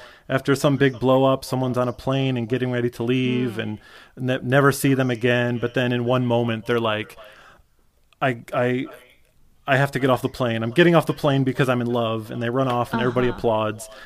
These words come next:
Speaker 2: That was, like, the thing that I saw in my mind.
Speaker 1: Okay, yes.
Speaker 2: And I eventually found out that that is bullshit.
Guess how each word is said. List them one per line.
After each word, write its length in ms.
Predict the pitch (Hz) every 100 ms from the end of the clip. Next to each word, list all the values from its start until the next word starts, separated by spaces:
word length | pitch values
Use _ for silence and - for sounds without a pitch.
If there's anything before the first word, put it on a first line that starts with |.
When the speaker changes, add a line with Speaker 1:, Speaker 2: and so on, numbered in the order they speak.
| -
Speaker 2:
That 180 | 143 160
was, 140 | 180
like, 140 | 156 143
the 80 | 135
thing 260 | 147 135
that 100 | 135
I 60 | 120
saw 240 | - 120
in 80 | 113
my 80 | 110
mind. 400 | 110 95 98 101 - _ _ _ _ -
Speaker 1:
Okay, 320 | 226 202 185
yes. 300 | 196 165 - - - _ _ _ _ -
Speaker 2:
And 540 | 156 147 139 139 139 - _ _ _ 156
I 300 | 151 147 156
eventually 580 | 139 180 196 175 165 147
found 340 | 170 156 147
out 240 | 139 135 131
that 120 | 127
that 300 | 139 139 - - - - _ _
is 160 | 156 127
bullshit. 520 | 127 135 - 120 117